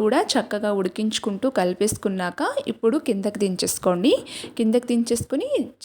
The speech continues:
లైట్గా గోరువెచ్చగా అయ్యేంత వరకు కూడా చల్లార్చుకోవాలన్నమాట. అప్పుడు చేతికి కొంచెం నెయ్యి కానీ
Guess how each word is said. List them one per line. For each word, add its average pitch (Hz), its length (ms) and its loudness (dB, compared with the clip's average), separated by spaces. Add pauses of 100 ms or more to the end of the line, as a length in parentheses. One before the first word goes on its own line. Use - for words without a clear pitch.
(280)
లైట్గా 240 440 8 (220)
గోరువెచ్చగా 254 640 10 (160)
అయ్యేంత 226 380 6
వరకు 226 240 6 (100)
కూడా 214 200 8 (220)
చల్లార్చుకోవాలన్నమాట. 196 1200 6 (500)
అప్పుడు 311 220 4 (120)
చేతికి 254 420 4 (180)
కొంచెం 240 400 2
నెయ్యి 220 260 2
కానీ 226 200 4